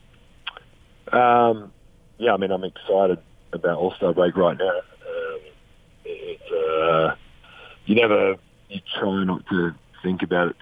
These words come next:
too much leading up to it. You do wanna, you wanna finish off the, especially our situation, losing four or five straight or whatever. You wanna, you wanna turn it around and win those last few games. And, um,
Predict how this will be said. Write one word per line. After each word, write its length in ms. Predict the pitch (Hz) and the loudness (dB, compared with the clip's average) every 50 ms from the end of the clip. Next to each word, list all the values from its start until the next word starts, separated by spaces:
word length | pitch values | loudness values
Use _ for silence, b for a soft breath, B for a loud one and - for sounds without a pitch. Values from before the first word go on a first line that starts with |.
| - | -4
too 140 | - 98 92 | -4 -2 0
much 220 | 92 92 90 - - - | 0 0 0 0 -2 -2
leading 300 | 87 90 90 87 87 87 | 0 0 0 0 0 -2
up 140 | 87 85 - - | -2 -4 -4 -6
to 160 | - 90 90 | -8 -6 -6
it. 80 | 90 - - 90 90 95 95 90 - - - _ _ _ - | -6 -8 -10 -10 -8 -8 -8 -8 -12 -18 -20 _ _ _ -2
You 100 | 90 87 | 0 2
do 80 | 87 | 2
wanna, 300 | 87 87 85 85 82 82 - _ _ _ _ _ B B B B B _ - | 2 2 2 2 2 0 -2 _ _ _ _ _ B B B B B _ -2
you 80 | 90 95 | 0 0
wanna 140 | 95 90 - - | 2 0 0 -4
finish 180 | 101 90 - - | -8 -12 -8 -6
off 120 | 87 82 - - | -6 -6 -6 -8
the, 160 | 85 82 78 _ _ _ _ _ _ _ _ _ - 92 92 98 | -10 -10 -10 _ _ _ _ _ _ _ _ _ 0 2 2 2
especially 400 | - - 123 104 - 90 80 80 | 2 0 0 0 2 0 2 2
our 180 | 80 82 82 - | 2 2 2 0
situation, 540 | - 85 - - 85 85 85 - - 82 | -4 -6 -2 0 0 0 0 0 -2 -2
losing 400 | 80 82 82 80 80 80 80 76 73 - - - - | 0 0 0 0 0 -2 -4 -6 -10 -12 -12 -8 -2
four 120 | - 85 82 | 0 0 2
or 60 | 80 | 2
five 260 | - 85 82 80 78 | 2 2 2 2 0
straight 300 | - - - 80 80 82 | 0 -2 -2 0 0 0
or 40 | 82 | 0
whatever. 240 | 80 80 80 78 82 | 0 0 0 0 -2
You 100 | 82 85 | -2 -2
wanna, 180 | 85 80 76 - - - - - - | 0 0 0 -2 -4 -14 -20 -12 -4
you 60 | 82 | 0
wanna 140 | 85 82 80 | 0 0 0
turn 280 | - - 87 85 78 76 | 0 0 0 0 0 0
it 80 | 73 | 0
around 280 | 76 76 76 80 80 78 | 2 2 2 2 2 2
and 100 | 73 73 | 0 2
win 100 | 82 82 | 2 2
those 200 | 80 78 78 76 | 4 2 2 2
last 260 | 76 76 78 78 - - | 2 2 2 2 0 -2
few 100 | - 80 | -6 -8
games. 460 | - - 76 76 82 85 85 82 80 78 | -6 -4 -2 0 0 0 0 -2 -2 -2
And, 180 | 82 76 73 - - B B B B B B B B B B B B B | -4 -4 -4 -6 -14 B B B B B B B B B B B B B
um, 520 | - 69 76 76 76 76 76 73 73 - | -2 0 2 2 2 2 2 0 -2 -6